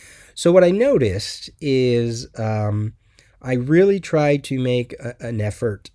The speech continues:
to list and try to get my hands on, or at least become aware of, a lot of works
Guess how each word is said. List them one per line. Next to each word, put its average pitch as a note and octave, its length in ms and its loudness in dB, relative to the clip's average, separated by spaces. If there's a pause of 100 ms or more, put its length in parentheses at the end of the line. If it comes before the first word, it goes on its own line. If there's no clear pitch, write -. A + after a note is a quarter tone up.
(140)
to G#2+ 340 -6
list C3+ 600 0 (400)
and G#2+ 200 -6
try A#2 160 -2
to A2+ 40 -4
get A2+ 140 0
my G#2 140 -4
hands C#3 400 0
on, B2 480 -2 (320)
or G2+ 160 -4
at G2+ 80 -8
least G#2+ 180 -4
become G#2 300 -6
aware D3+ 500 0
of, F#2 420 -8 (600)
a B2+ 40 -2
lot C3 380 0
of F3 160 0
works C#3 560 2